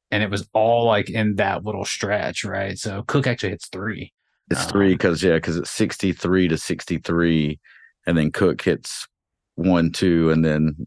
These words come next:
Speaker 2: uh, Tyus hits that, that
Speaker 1: Tyus hits the one, the,
Speaker 2: Yeah.
Speaker 1: the Stones. The
Speaker 2: The
Speaker 1: Stones was
Speaker 2: Stones.
Speaker 1: born there,
Speaker 2: Yeah,
Speaker 1: right? That's
Speaker 2: yeah.
Speaker 1: the birth of Stones, probably.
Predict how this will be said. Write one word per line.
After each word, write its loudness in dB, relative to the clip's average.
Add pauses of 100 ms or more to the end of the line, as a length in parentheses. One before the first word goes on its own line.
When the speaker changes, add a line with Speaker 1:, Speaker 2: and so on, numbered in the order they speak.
Speaker 2:
uh, -2 (600)
Tyus 0
hits -6
that, -2 (100)
that 0
Speaker 1:
Tyus -6
hits -6
the 0
one, -6
the, -4
Speaker 2:
Yeah. -2
Speaker 1:
the -2
Stones. -2
The -8
Speaker 2:
The 0
Speaker 1:
Stones 2
was 2
Speaker 2:
Stones. -8
Speaker 1:
born 4
there, 2
Speaker 2:
Yeah, 2
Speaker 1:
right? 4
That's 6
Speaker 2:
yeah. 4
Speaker 1:
the 4
birth 2
of -4
Stones, 0
probably. -2